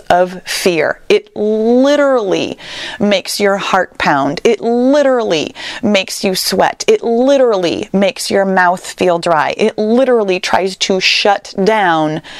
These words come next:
these new thoughts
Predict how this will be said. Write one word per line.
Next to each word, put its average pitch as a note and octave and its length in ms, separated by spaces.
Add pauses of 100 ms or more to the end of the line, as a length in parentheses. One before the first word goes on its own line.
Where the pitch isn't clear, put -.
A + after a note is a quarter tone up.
(320)
these F#3+ 300
new F#3 640 (320)
thoughts - 840